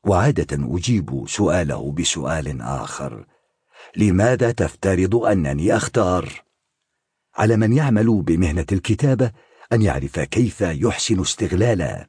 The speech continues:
ما يجده متاحا بين يديه، وأن يخرج منه بشيء ما. يبدو أننا جميعا ناتي إلى العالم مزودين بفلاتر ومصاف في أرضيات عقولنا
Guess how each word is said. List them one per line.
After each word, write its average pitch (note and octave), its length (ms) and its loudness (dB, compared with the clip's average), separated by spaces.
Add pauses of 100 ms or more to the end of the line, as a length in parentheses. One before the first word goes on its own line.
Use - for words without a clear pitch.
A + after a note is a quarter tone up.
ما G2+ 100 2
يجده E2+ 640 -2
متاحا A2 500 0
بين A#2+ 260 4
يديه، B1+ 540 0 (720)
وأن A#2 280 2
يخرج C#3+ 380 2
منه B2 340 4
بشيء B2+ 440 2
ما. B2 400 2 (960)
يبدو A#2 300 2
أننا C#2+ 240 -2
جميعا D#2+ 460 0
ناتي D#2 460 -2
إلى D#2 120 -2
العالم C2+ 640 -4 (240)
مزودين G2+ 720 2
بفلاتر F2+ 680 0
ومصاف D#2 760 -2 (840)
في G2+ 120 0
أرضيات D2 560 -4
عقولنا B1 720 -12